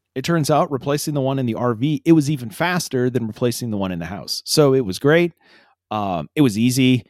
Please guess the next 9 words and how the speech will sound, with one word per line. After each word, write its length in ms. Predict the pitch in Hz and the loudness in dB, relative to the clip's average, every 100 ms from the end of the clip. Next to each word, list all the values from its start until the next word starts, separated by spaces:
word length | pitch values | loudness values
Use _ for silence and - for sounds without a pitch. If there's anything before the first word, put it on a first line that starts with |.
| _ _ - | _ _ -4
Um, 320 | 98 90 82 87 | 0 0 -2 2
two 140 | 143 | 2
screws, 500 | - 113 110 104 - - | 4 4 4 4 -2 -6
one, 280 | 113 110 104 - | 0 2 0 0
one, 320 | 123 110 98 - | 0 0 -2 -6
uh, 340 | 107 92 82 | -4 -2 -2
one 420 | 71 120 120 107 - - | -2 0 2 0 -4 2
inlet. 360 | 151 165 156 - _ _ _ _ _ _ _ | 4 6 4 0 _ _ _ _ _ _ _
Anyway, 360 | 139 131 85 | -4 -4 -4